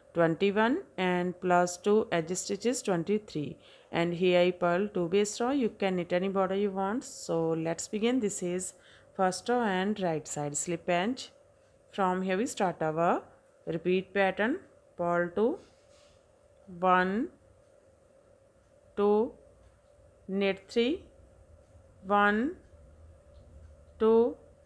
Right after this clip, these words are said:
three, purl two, one, two। That's a repeat from head to here, purl two, knit three, purl two। This is seven stitches pattern,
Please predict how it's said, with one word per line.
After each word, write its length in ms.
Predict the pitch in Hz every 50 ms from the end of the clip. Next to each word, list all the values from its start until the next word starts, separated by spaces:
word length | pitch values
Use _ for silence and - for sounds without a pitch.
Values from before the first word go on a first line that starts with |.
| - _ _ _ - - - _ _ _ _ _ _ _ _ _ _ _ - - - - - - - -
three, 480 | - 226 220 226 226 233 277 359 - - _ _ _ _ _ _ _ _ _ _ _ _ _ _ _ _ _ _ _
purl 320 | - 190 185 185 185 190 190 190
two, 160 | 220 226 240 302 349 - - _ _ _ _ _ _ _ _ _ _ _ _ _ _ _ _
one, 440 | - 190 190 190 196 202 208 233 311 - - - _ _ _ _ _ _ _ _ _ _ _ _ _ _ _ _ - - _ -
two। 160 | 190 151 - - - _ _ _ _ _ _ _ _ _ _ _ _ _ _ _ _ _ _ -
That's 380 | 180 165 185 180 180 185 - -
a 100 | 214 202
repeat 400 | 202 202 - 214 208 220 262 262
from 360 | - - - 190 175 175 180
head 220 | 180 175 165 165 -
to 140 | 190 196
here, 300 | 202 196 214 214 233 320 - - - - _ _ _ _ _ -
purl 340 | 185 185 185 190 190 196 190 -
two, 280 | 214 220 240 294 349 - - -
knit 420 | 208 185 185 190 196 190 185 - -
three, 240 | - 226 226 254 359 - - -
purl 280 | - 175 165 147 208 - -
two। 160 | 151 143 143 151
This 200 | 165 160 - 190
is 240 | 185 190 190 190
seven 320 | - 190 165 151 156 175 196
stitches 440 | 196 - 208 185 - - 208 202 208
pattern, 500 | - 208 196 196 - 214 214 240 247